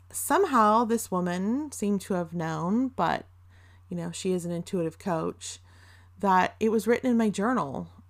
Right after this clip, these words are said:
not that long ago that I really wanted to change my brand. I was tired of being in the "I'm a trauma coach only"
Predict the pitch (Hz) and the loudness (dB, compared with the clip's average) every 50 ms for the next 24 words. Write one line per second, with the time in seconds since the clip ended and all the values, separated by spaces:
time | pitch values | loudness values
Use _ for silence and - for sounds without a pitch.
0 | - - 196 190 190 196 - - - 190 196 208 214 202 - - 156 156 156 160 | -8 -4 -2 -2 0 0 -2 -2 -2 -2 0 0 -2 -2 -4 -4 -4 -4 -4 -6
1 | - 170 - - 175 170 175 170 170 175 170 170 180 175 170 170 170 170 170 180 | -6 -6 -4 -4 -4 -4 -4 -4 -4 -4 -4 -4 -4 -6 -4 -4 -4 -4 -2 -4
2 | 190 180 - 185 - - 180 165 170 156 - 175 170 165 - 185 202 214 202 170 | -6 -6 -8 -10 -8 -8 -8 -8 -8 -8 -8 -8 -8 -6 -4 -4 -2 -2 -2 -2
3 | 160 170 175 - - 190 190 196 190 196 190 - - - 208 185 180 185 190 190 | -4 -6 -8 -6 -4 -2 0 0 0 -2 -4 -6 -4 -2 -2 0 0 -2 -2 -4
4 | 202 196 185 - - 180 175 175 170 170 170 165 165 165 165 165 - - - - | -4 -6 -6 -6 -6 -6 -4 -6 -6 -6 -6 -6 -6 -6 -6 -8 -10 -14 -20 -20
5 | - - - - - - 196 185 185 185 - - - 185 190 190 208 214 - - | -20 -20 -20 -14 -4 -2 0 0 0 -2 -2 0 2 2 2 2 2 0 -2 -2
6 | 208 185 185 190 185 - - 170 170 170 - - - - - - - - - - | -2 -2 -2 -2 -4 -4 -6 -6 -6 -6 -8 -12 -12 -12 -14 -18 -20 -20 -20 -20
7 | - - - - - - 202 202 202 214 214 220 226 233 226 233 240 254 277 285 | -20 -20 -20 -20 -8 -4 0 2 2 4 4 4 4 2 2 2 2 0 0 -4